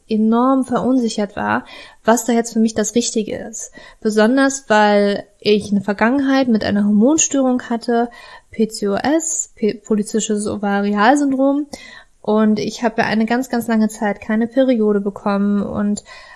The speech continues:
hatte auch Zysten an den Eierstöcken und meine Hormone waren einfach auch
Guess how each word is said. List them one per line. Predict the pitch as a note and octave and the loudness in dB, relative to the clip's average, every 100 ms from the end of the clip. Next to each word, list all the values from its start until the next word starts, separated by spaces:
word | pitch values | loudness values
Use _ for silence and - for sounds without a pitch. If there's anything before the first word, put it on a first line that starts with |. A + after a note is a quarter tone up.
| - _ _ _ _ _ _ - A3 - | -20 _ _ _ _ _ _ -12 -10 -6
hatte | G#3 A#3 A#3 | -4 0 0
auch | - | 0
Zysten | - C4 - C4+ | -4 -4 -2 -2
an | A3 | 0
den | A3 | 0
Eierstöcken | - G#3+ G#3 - G#3+ G#3+ G#3 | 0 -2 -2 -2 -4 -2 -4
und | G#3 G#3+ G#3+ - - | -2 -2 -2 -8 -6
meine | G#3+ G#3+ G#3+ | -2 0 2
Hormone | A3 A#3 B3+ B3+ A#3+ | 4 6 4 4 2
waren | G#3+ G#3+ G#3 | 2 0 0
einfach | A3 G#3 G#3 | -2 -2 -4
auch | - G#3+ G#3+ | -2 2 2